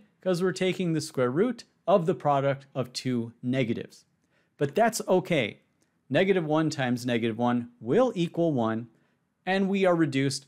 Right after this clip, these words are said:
to the square root of one, which will then be equal to one. So two is equal to one plus the square root of minus one times minus one. Let's now go to the fourth line.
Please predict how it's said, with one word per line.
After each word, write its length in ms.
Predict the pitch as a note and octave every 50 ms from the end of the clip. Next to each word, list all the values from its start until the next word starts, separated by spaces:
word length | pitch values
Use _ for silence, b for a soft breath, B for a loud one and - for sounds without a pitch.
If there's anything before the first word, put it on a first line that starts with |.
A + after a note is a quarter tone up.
| _ _ -
to 220 | - - C#3 C3+
the 120 | A#2+ B2+ A#2
square 320 | - - - B2+ A2+ G#2+
root 260 | G#2+ A#2 A2+ A2 -
of 160 | - B2+ A2
one, 320 | B2+ D#3 E3+ F3+ F3+ E3+ D#3 - _ _ _ _ _ _ _ _
which 320 | - C#3+ F3+ F3 F3+ - -
will 120 | F3 E3+
then 260 | C#3+ C#3+ C#3 C#3 C#3
be 320 | B2+ B2 B2 A#2+ B2 - C3
equal 240 | - - - A2+ -
to 120 | - A2+
one. 320 | A2 A2+ G#2+ F#2+ - - - _ _ _ _ _ _ _
So 200 | _ - - A#2+
two 500 | A#2+ - - - A3 A3+ A3+ A3+ A3+ G#3+ - _ _ _ -
is 200 | B3+ C4+ A3 G3
equal 220 | G3+ G3 F#3+ G3
to 140 | E3+ F3 D#3+
one 260 | D3+ D3+ D#3 D#3 D3
plus 220 | C#3 - C3+ C3 -
the 80 | A#2
square 280 | - - D#3 D3+ C#3+ D#3
root 340 | A3 D4 D4 C#4 A#3+ - - _ _ _ -
of 180 | D3+ D#3 C#3
minus 380 | C3 B2+ C3 B2+ B2 A#2 A#2+ -
one 220 | A#2 A2+ A2 G#2
times 320 | - G#2+ G#2+ G#2+ G#2 - -
minus 400 | G#2 G#2 G2+ G2+ F#2+ - - C3+
one. 260 | C3+ B2 G#2 - - _ _ _ _ _ _ _ _ _ _ _ _ _ _ _ _ _ _ _ _ _ -
Let's 180 | A#2+ - -
now 200 | A#3+ A#3+ B3 A#3+
go 260 | F#3+ D3+ E3 F#3 G3 E3+
to 340 | C3+ - - E3+ F#3 F3+
the 200 | C#3+ E3+ F3 E3
fourth 420 | - - - B2+ C#3 C3 A#2+ - -
line. 400 | A#2+ A2+ G#2 G2 - - -